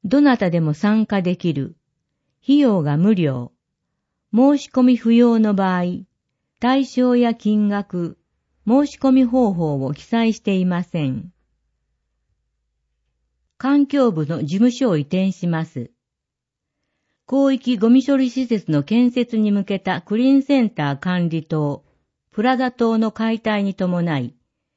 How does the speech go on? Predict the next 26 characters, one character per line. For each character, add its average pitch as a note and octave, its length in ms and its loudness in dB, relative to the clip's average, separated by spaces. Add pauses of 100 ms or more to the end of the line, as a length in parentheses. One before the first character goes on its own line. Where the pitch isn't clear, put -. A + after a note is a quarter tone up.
(320)
環 C#4 260 2
境 C4+ 260 0
部 D#3 100 -4
の C#3+ 140 0
事 B2 140 -8
務 G3+ 140 0
所 G#3 200 -4
を C3+ 80 -2
移 C3 60 -6
転 D#3+ 280 -4
し D3+ 180 -8
ま C#3 200 -4
す。 A2+ 240 -16 (1200)
一 C4+ 300 -2
部 A#3+ 100 0
は D3+ 260 -2
電 A3 260 0
話 C4 140 0
番 B3 300 -2
号 C#3+ 180 -2
も B2 220 -4
変 D3+ 120 -4
わ D#3+ 140 -4
り D#3 140 -2
ま D3 160 -2
す。 - 280 -16